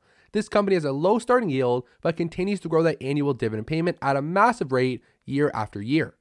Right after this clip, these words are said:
This is one of my fastest dividend growth company in terms of annual expansion, and right now my current yield on cost sits at only zero point seven percent. And the company we're gonna focus on in this episode is ticker V,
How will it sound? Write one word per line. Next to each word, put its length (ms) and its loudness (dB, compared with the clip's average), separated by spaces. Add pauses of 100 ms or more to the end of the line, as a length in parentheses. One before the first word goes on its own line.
(220)
This 140 -4
is 80 -2
one 100 2
of 40 0
my 100 2
fastest 560 -2
dividend 320 -2
growth 240 0
company 420 -6
in 100 -6
terms 220 -4
of 140 -2
annual 280 -4
expansion, 600 -2 (240)
and 180 -4
right 160 2
now 160 0
my 140 0
current 320 -8
yield 200 -4
on 120 -6
cost 420 4 (180)
sits 240 -4
at 160 0
only 300 0
zero 380 0
point 280 0
seven 360 -4
percent. 420 -6 (420)
And 160 -2
the 60 0
company 320 2
we're 180 2
gonna 140 0
focus 380 -2
on 100 0
in 80 -4
this 160 -4
episode 500 0 (320)
is 200 0
ticker 260 0
V, 400 -6